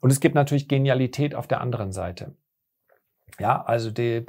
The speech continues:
er, er weiß, bin mir, der Mann ist hochintelligent, intelligent, da bin ich mir sehr sicher. Deswegen weiß er ganz genau, was für Potenzial er hier ständig wachrüttelt mit solchen Aktionen.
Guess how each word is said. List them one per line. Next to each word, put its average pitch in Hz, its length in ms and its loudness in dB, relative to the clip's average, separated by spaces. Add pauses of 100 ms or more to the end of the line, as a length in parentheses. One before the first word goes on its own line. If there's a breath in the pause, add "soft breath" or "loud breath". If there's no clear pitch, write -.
er, 120 240 -4
er 123 140 2
weiß, 202 400 4
bin 165 260 0
mir, 156 160 0
der 156 160 2
Mann 175 340 0
ist - 360 -6
hochintelligent, 135 960 0 (560)
intelligent, 120 600 -2
da 107 60 -4
bin 127 100 -2
ich 143 140 -2
mir 139 120 2
sehr 139 160 4
sicher. 107 380 -6 (800)
Deswegen 120 260 2
weiß 143 200 6
er 135 140 0
ganz 151 380 4
genau, 117 380 -4
was 123 180 2
für - 140 -4
Potenzial 117 680 -2
er 107 140 -2
hier 104 220 -6
ständig 113 460 -4
wachrüttelt 104 520 -4
mit 101 160 -8
solchen 104 320 -6
Aktionen. - 720 -10